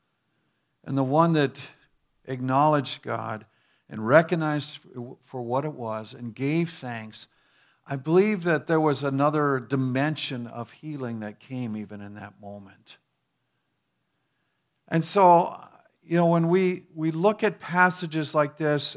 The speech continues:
and even though we live in a rich culture, in a rich nation, we want to dismiss it and say, "Oh, it, we're, we're well beyond that. It doesn't matter.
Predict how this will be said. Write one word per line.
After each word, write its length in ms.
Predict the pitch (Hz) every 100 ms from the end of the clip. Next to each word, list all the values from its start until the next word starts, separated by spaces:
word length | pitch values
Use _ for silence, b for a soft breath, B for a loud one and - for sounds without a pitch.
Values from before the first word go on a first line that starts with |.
| -
and 340 | 143 147 139 139 b b b b b b - 127
even 220 | 202 196 175
though 140 | 170
we 180 | 160 151
live 280 | 143 160 160
in 100 | 131
a 80 |
rich 420 | 117 117 175 - -
culture, 580 | - 143 151 - 160
in 80 | 147
a 80 | 127
rich 380 | 123 139 - -
nation, 640 | 123 127 127 - 135 139 - _ _ _ _ _ _ _ _ _ _ _ _ _ _ _ _ _ _ _ _ _ _ _ 170 _ _ _ _ _ _ _ _ _ _ _ _ _ _ _ _ _ _ _ _ _ _ _ _ _
we 140 | 160
want 240 | 165 190 214
to 80 | 170
dismiss 680 | 147 - - 160 165 165
it 60 | 139
and 100 | 135
say, 180 | - 139
"Oh, 220 | 135 143
it, 80 | 123 - _ _ _ _
we're, 420 | - - 143 143
we're 420 | 127 120 - 160 170
well 340 | 147 139 131
beyond 440 | 120 113 113 110 107
that. 180 | 104
It 100 | 104
doesn't 320 | 120 110 113 101
matter. 440 | 104 110 101